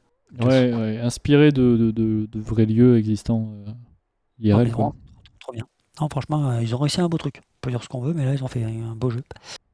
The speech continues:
Speaker 1: Et le deuxième truc, qui sont plus ou moins deux news en, en une news, vous allez vite comprendre, elles sont liées à YouTube, en fait. La première, c'est, euh... en fait, YouTube, je sais pas si vous vous êtes rendu compte un jour, mais YouTube, en fait,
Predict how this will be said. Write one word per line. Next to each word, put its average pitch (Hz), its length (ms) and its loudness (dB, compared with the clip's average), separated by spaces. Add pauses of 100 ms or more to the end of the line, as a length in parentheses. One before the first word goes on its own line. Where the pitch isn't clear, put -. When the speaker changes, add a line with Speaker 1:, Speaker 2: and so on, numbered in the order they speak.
(560)
Speaker 1:
Et 117 80 -2
le 113 120 -2
deuxième 151 280 -2
truc, - 280 -14 (160)
qui 127 160 -8
sont 127 300 -8
plus 120 180 -10
ou 135 40 -6
moins 131 240 -2 (280)
deux 143 100 -2
news 139 180 -4
en, 110 80 -4 (120)
en 120 160 -6
une 117 100 -10
news, 117 120 -8
vous 117 100 -10
allez 98 180 -2
vite 117 160 -10
comprendre, 143 420 -12 (520)
elles - 80 0
sont 123 140 -6
liées 151 120 0
à 143 60 0
YouTube, 123 400 -8 (360)
en 120 80 -8
fait. - 220 -12 (720)
La 127 80 -2
première, 160 420 -4
c'est, 110 360 -4
euh... 101 260 -2 (1500)
en - 80 -20
fait, - 240 -6
YouTube, 131 460 -6 (2250)
je - 60 -4
sais - 60 -2
pas 151 100 -2
si 139 60 -6
vous 123 60 -4
vous 117 60 -2
êtes - 80 -6
rendu 110 220 -10
compte 135 260 -8
un 113 60 -4
jour, 143 200 -6
mais 127 100 -4
YouTube, 113 340 -6
en 139 80 -4
fait, - 160 -4